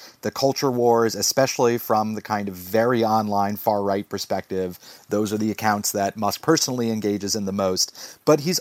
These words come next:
also been, it's not just his account, trying to turn Twitter into something of a conservative media rival, perhaps to Fox News even. So the biggest example is that Tucker Carlson, you know, after being fired at Fox News,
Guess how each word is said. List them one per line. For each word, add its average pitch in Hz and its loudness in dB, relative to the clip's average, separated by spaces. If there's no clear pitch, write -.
also 175 4
been, 120 2
it's 113 -4
not 175 4
just 151 4
his 95 -6
account, 110 -2
trying 170 4
to 160 -4
turn 135 -4
Twitter 151 4
into 117 -2
something 135 2
of 117 4
a 113 2
conservative 107 0
media 110 0
rival, 104 4
perhaps 101 -2
to 98 -4
Fox - -2
News 147 0
even. 82 -6
So 120 6
the 117 -8
biggest 151 2
example 123 2
is 104 -2
that 107 0
Tucker 123 0
Carlson, 135 2
you 113 -8
know, 104 -4
after 104 -4
being 101 -6
fired 135 6
at 92 -4
Fox 87 -4
News, 87 -8